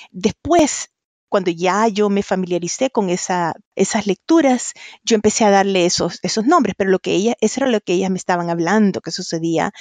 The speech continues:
en sus vidas. Eh, diferentes tipos de violencia que las mujeres sufren en su, en su vida cotidiana.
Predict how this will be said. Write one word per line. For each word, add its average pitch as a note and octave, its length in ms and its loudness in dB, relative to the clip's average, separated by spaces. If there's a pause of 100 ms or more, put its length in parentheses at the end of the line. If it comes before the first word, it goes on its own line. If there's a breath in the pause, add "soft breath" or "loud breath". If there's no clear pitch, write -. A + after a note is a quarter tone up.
(260 loud breath)
en G#3+ 160 4
sus F3 300 -4
vidas. G#3+ 580 0 (480 loud breath)
Eh, F#3 440 2
diferentes G#3+ 520 0
tipos A3 220 0
de F#3+ 100 0
violencia F#3 580 -2 (120)
que G#3+ 80 0
las F#3 120 -2
mujeres F3 280 -2
sufren F3+ 400 -4
en F3 100 -4
su, E3+ 460 -6
en F#3+ 80 0
su G3 120 -4
vida F#3 180 4
cotidiana. G3 600 2